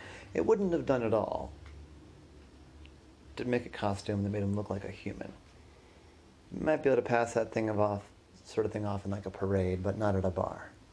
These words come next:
So Ollie gone a different direction with it. This costume, he looked like a badger.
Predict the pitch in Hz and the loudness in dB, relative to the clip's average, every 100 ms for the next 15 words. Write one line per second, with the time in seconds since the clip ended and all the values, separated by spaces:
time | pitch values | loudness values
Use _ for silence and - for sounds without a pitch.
0 | - - - - - - - - 139 127 | -20 -20 -20 -20 -20 -20 -6 0 4 4
1 | 117 117 123 151 107 - - - - - | 4 4 2 2 -2 -4 -4 -10 -12 -14
2 | - - - - - - - - - - | -16 -18 -20 -20 -20 -20 -20 -20 -20 -2
3 | 135 - - - - - 95 123 - - | 0 0 -2 -2 -2 -4 -6 -6 -14 -20
4 | - - - - - - - - - - | -20 -20 -20 -20 -20 -20 -20 -20 -20 -20
5 | - 143 107 - 104 98 95 95 95 98 | -6 -4 -2 -2 -2 0 2 0 0 -6